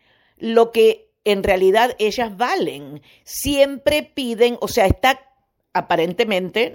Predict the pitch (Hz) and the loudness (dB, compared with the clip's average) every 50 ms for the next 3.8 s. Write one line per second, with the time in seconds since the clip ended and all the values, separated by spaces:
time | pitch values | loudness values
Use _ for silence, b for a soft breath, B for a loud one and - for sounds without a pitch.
0 | 240 156 151 139 165 190 214 240 262 262 214 170 - 165 160 165 185 175 175 202 | -8 -10 -6 -2 2 2 2 2 2 0 0 0 0 -2 -4 -2 -4 -4 -4 -6
1 | 277 277 220 170 156 160 175 180 185 185 196 180 - - - 226 240 b b b | -4 -2 0 2 4 4 2 2 0 -2 -6 -6 -6 -8 -8 -8 -8 b b b
2 | b b b b 226 208 - - 240 247 247 - 294 311 311 311 - - 269 220 | b b b b -4 -4 -2 0 -2 -2 -2 -2 -2 -2 -2 -2 -4 -4 -2 -2
3 | 202 202 196 214 233 247 208 165 160 156 160 170 202 254 - | -2 -2 -2 -2 0 0 2 2 2 2 0 -2 -4 -6 -10